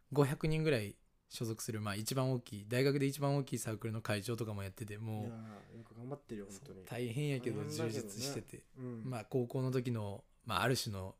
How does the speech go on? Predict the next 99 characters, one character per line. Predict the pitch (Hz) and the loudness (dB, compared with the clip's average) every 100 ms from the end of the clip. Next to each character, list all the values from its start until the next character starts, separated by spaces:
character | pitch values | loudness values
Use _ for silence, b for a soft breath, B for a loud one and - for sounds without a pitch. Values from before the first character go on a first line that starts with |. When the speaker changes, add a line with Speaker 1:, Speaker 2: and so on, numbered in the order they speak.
| _ - | _ -6
Speaker 1:
夢 | 117 113 | -2 0
や | 101 | 0
っ | 87 | -2
た、 | - 101 92 | -4 -4 -2
そ | 104 | -4
の、 | 98 95 92 92 - b b b b b b _ | -4 -4 -4 -8 -10 b b b b b b _
な | 123 | -6
ん | |
や | 101 | -6
ろ、 | 98 | -2
み | 107 | -2
ん | 113 | 0
な | |
を | 110 | 0
引 | 101 | -2
っ | - - | -6 -6
張 | 107 | -4
っ | - | -2
た | 107 | -4
り | 92 | -4
す | - | -4
る、 | 139 | -4
Speaker 2:
う | |
ん | 131 | -4
う | |
ん | |
う | 113 | -4
ん。 | |
Speaker 1:
ま | 117 | -2
あ、 | |
目 | 104 | 0
立 | 104 104 | 0 0
ち | |
た | - 110 | 0 0
が | |
り | 113 | 2
屋 | 110 | 0
っ | |
て | - 110 | -2 -6
い | |
う | |
の | 101 | -6
が | 95 | -6
叶 | - 113 | -4 -2
っ | 90 | -4
て。 | - 104 - - _ _ b b b b | -6 -8 -8 -16 _ _ b b b b
Speaker 2:
ま | - | -8
あ、 | 135 | -4
も | 135 | -2
と | 220 | 0
も | 233 | 0
と | 233 | -2
そ | 220 | -2
う | 220 | -2
い | |
う | |
適 | 214 190 - | -2 -6 -4
性 | 202 | 0
は | 190 175 | 2 4
あ | |
る | 175 113 | 4 0
人 | 101 - | -4 -12
だ | 107 | -12
か | - | -12
ら、 | 92 | -8
Speaker 1:
あ、 | - | -6
Speaker 2:
な | 110 | -4
ん | 104 | -6
か、 | |
Speaker 1:
あ | 107 | -4
り | |
が | 98 | -2
と | 92 | -2
う | |
ご | 92 | -4
ざ | 92 | -4
い | |
ま | 92 | -6
す。 | 87 | -6
Speaker 2:
そ | 98 | -6
う | |
ね。 | 92 95 95 - - | -8 -10 -14 -18 -10
で、 | 131 | -6
な | 160 | -4
ん | |
か | 160 | -4
こ | 120 123 | -8 -8
の、 | 107 101 95 - - - - - - - - - _ _ - - | -10 -10 -14 -20 -20 -20 -20 -20 -20 -20 -20 -20 _ _ -20 -16
こ | - | -8
の | 143 165 | -2 2
ラ | 190 | 2
ジ | 151 | 0
オ | 113 | -6
を | 98 104 92 - | -6 -8 -10 -12
Speaker 1:
う | 117 | -12
ん。 | 104 98 - _ _ | -10 -10 -14 _ _
Speaker 2:
や | 120 | -16
っ | |
て、 | 107 - 123 101 | -14 -8 -8 -8